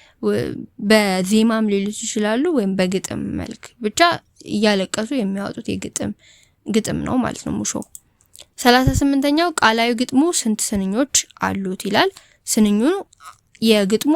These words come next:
አንዳንድ መስመር ምን ይባላል? ስንኝ ይባላል። እሱን ስንኝ እን-፣ እንቆጥረዋለን ማለት ነው መጀመሪያ። አንድ፣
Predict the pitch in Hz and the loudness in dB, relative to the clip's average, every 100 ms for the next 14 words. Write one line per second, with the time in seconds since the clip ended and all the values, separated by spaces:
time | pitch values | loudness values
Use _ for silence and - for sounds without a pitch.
0 | - 214 214 202 196 202 208 - 247 247 | 4 2 4 2 2 0 -2 0 0 2
1 | 233 220 247 359 440 _ _ _ _ - | 0 0 2 2 -2 _ _ _ _ 2
2 | 220 196 196 202 - 55 - - - 220 | 2 4 0 -2 -2 -2 -6 -6 -2 0
3 | 208 - 220 392 - 208 - - 202 185 | 4 4 2 0 -2 -4 -6 -4 -2 0
4 | 180 208 196 180 330 311 - - - 196 | -2 0 -2 0 0 0 -2 -8 -6 -4
5 | - - - - - _ - - _ _ | -4 -4 -6 -10 -14 _ -12 -12 _ _
6 | _ _ _ _ _ _ _ - 98 147 | _ _ _ _ _ _ _ -8 -4 -2
7 | 320 | -2